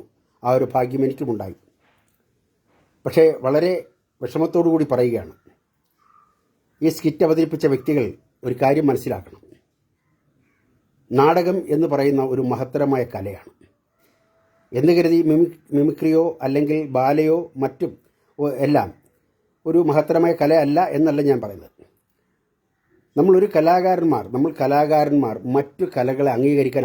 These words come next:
ആദ്യം തയ്യാറാവണം, ബഹുമാനിക്കാൻ. ഒരു സ്കിറ്റിന് വേണ്ടി, തമാശയ്ക്ക് വേണ്ടി എന്തും പറയാം, എന്തും അവതരിപ്പിക്കാം എന്നുള്ളൊരു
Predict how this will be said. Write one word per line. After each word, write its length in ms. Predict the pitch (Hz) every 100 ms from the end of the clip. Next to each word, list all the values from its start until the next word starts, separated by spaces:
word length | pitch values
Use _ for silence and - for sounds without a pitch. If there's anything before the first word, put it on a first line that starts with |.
| 110
ആദ്യം 220 | 120 117
തയ്യാറാവണം, 500 | 110 110 107 90 95 117
ബഹുമാനിക്കാൻ. 540 | 131 127 - - - _ _ _ _ _ _ _ _ _ _ _ _ _ _ _ _ _ _ _ _
ഒരു 120 | 170 190
സ്കിറ്റിന് 340 | - 185 233 233
വേണ്ടി, 160 | 214 208 196
തമാശയ്ക്ക് 460 | 185 202 202 185 165
വേണ്ടി 220 | 151 123 - _ _ _ _ _ _ _ _ _ _ _ _ _ _ _ _ -
എന്തും 340 | 160 247 269 247 202
പറയാം, 320 | 175 143 - - _ _ _ _ _ _ _ _ _ _ _ _ _ _ _ _ _ -
എന്തും 280 | 196 240 220
അവതരിപ്പിക്കാം 580 | 190 214 185 202 165 110 - _ _ _ _ 147
എന്നുള്ളൊരു 400 | 175 180 160